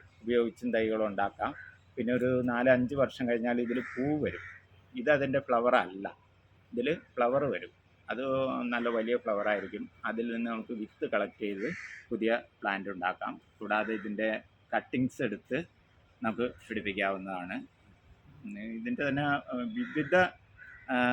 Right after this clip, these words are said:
ഇനത്തിൽപ്പെട്ട സസ്യങ്ങളുണ്ട്. ഇരപിടിയൻ സസ്യം എന്നൊക്കെയാണ് ഇതിന് പറയുന്നത്. അതിൻ്റെ nepanthes-ിൽ തന്നെ, ആ, വലിയ എലിയും മറ്റേ അണ്ണാൻ അങ്ങനെയുള്ള ജീവികളെ ആഹാരമാക്കുന്ന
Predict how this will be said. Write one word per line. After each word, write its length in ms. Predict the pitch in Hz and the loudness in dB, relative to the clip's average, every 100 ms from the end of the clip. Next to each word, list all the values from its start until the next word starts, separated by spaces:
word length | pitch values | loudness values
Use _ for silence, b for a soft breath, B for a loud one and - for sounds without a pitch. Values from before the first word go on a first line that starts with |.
| 127 123 127 - 131 | 4 2 -2 -2 0
ഇനത്തിൽപ്പെട്ട 580 | 131 - 165 147 139 123 - | 0 2 0 2 2 0 -4
സസ്യങ്ങളുണ്ട്. 640 | 120 - 110 107 90 85 - _ - | -4 -2 0 0 -2 -6 -12 _ 0
ഇരപിടിയൻ 460 | 120 131 139 147 147 | 2 2 2 0 0
സസ്യം 420 | 127 143 - 151 151 139 | -2 -6 -4 -6 -6 -4
എന്നൊക്കെയാണ് 420 | 127 120 131 120 117 | -2 0 0 0 0
ഇതിന് 160 | 127 120 113 | -2 -2 -4
പറയുന്നത്. 580 | 104 110 117 113 87 90 _ _ _ _ _ - - - - | -2 -2 -2 -2 -6 -12 _ _ _ _ _ -20 -20 -16 -8
അതിൻ്റെ 240 | 113 120 - - _ _ _ _ _ - | 0 0 0 -6 _ _ _ _ _ -6
nepanthes-ിൽ 680 | 117 - 127 135 - 143 123 | -2 2 2 2 -2 -6 -2
തന്നെ, 200 | 135 127 143 - 113 | 0 2 -2 -4 0
ആ, 40 | 107 110 113 113 113 113 110 113 | 2 2 0 0 -2 -4 -4 -4
വലിയ 300 | 110 113 120 113 110 110 | 0 4 4 4 2 4
എലിയും 320 | 110 123 123 123 - | 4 4 4 2 -4
മറ്റേ 200 | 107 120 107 | -2 2 2
അണ്ണാൻ 340 | 104 107 117 113 - - 107 | 2 2 2 2 -2 -6 -4
അങ്ങനെയുള്ള 420 | 120 139 135 127 117 | 0 2 4 2 2
ജീവികളെ 460 | 117 113 117 120 139 - _ _ _ - 117 | 0 0 2 4 4 2 _ _ _ -2 0
ആഹാരമാക്കുന്ന 680 | 117 120 123 120 117 117 | 4 4 6 2 0 -4